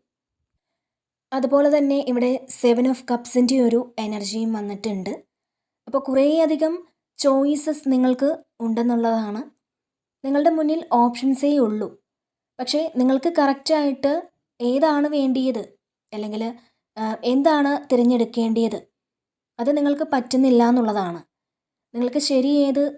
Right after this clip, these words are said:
തെറ്റ് ഏത് എന്ന് കണ്ടുപിടിക്കാൻ പറ്റാതെ നിങ്ങൾ വളരെ കൺഫ്യൂസ്ഡ് ആയിട്ടിരിക്കുന്ന ആൾക്കാരുടെ ഒരു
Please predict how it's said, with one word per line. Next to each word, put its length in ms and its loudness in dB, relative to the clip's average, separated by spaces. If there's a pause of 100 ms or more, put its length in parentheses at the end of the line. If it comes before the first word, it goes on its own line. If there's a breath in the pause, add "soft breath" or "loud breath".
(140)
തെറ്റ് 300 -4
ഏത് 420 2
എന്ന് 240 0 (520)
കണ്ടുപിടിക്കാൻ 960 0 (140)
പറ്റാതെ 540 0 (580)
നിങ്ങൾ 200 -2
വളരെ 280 0 (140)
കൺഫ്യൂസ്ഡ് 520 2
ആയിട്ടിരിക്കുന്ന 800 2 (260)
ആൾക്കാരുടെ 480 -2
ഒരു 220 2